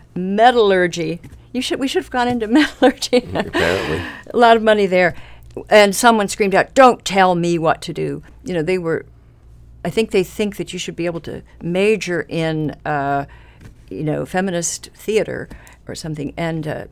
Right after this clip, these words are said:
Speaker 1: earn as much as a petroleum engineer in a fair society. They, they, you know, I was not acknowledging that injustice, <laughs> and I don't.
Speaker 2: I mean, you've had such success with the, the video series, The Factual Feminist. Say, I'm gonna say a word about that, but also, what are the main,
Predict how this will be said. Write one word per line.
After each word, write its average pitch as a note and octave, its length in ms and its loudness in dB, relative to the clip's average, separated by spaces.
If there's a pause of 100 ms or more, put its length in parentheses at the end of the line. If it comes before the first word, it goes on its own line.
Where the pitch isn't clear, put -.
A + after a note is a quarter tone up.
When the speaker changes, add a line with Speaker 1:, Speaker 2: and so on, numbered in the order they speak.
Speaker 1:
earn F#3+ 180 -2
as D#3 140 -6
much D3+ 220 -8
as D3+ 140 -10
a D3 200 -10 (580)
petroleum D4 460 -6
engineer - 400 -12
in D#3 160 -10
a - 20 -16
fair G3+ 240 -6
society. - 640 -12
They, - 200 -18
they, - 160 -20 (360)
you D#3+ 100 -14
know, - 240 -16
I D#3+ 120 -14
was - 280 -16 (500)
not E3+ 220 -12 (100)
acknowledging E3 720 -12
that - 160 -14 (220)
injustice, E3+ 720 -6
<laughs> - 0 -
and - 720 -2
I F3+ 80 -4
don't. A3 240 -8
Speaker 2:
I - 40 -4
mean, F#2+ 120 -2
you've F#2 100 -4
had F#2 160 -2
such G2 140 -2
success - 460 -4
with E2+ 140 -6
the, D#2 300 -4
the D#2+ 140 -10
video F2 280 0
series, D#2+ 360 -6
The D2+ 60 -12
Factual D#2+ 340 -8
Feminist. D#2+ 380 -6
Say, F2+ 80 -2
I'm C2 60 -6
gonna F2+ 120 -10
say F#2 160 -6
a F#2 60 -2
word F2 180 -2
about D#2 200 -6
that, D#2+ 180 -4
but D#2+ 100 -8
also, D#2 300 -4
what E2 220 -4
are E2 40 -2
the D2 120 -8
main, D#2+ 560 -4